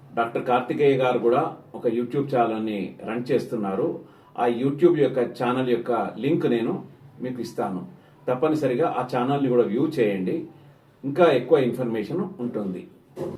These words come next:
అట్లాగే నే-, లింకులో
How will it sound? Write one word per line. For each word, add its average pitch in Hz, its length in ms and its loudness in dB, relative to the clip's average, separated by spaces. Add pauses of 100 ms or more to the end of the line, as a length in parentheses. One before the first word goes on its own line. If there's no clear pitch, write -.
(500)
అట్లాగే 160 680 6 (760)
నే-, 147 320 2
లింకులో 170 840 6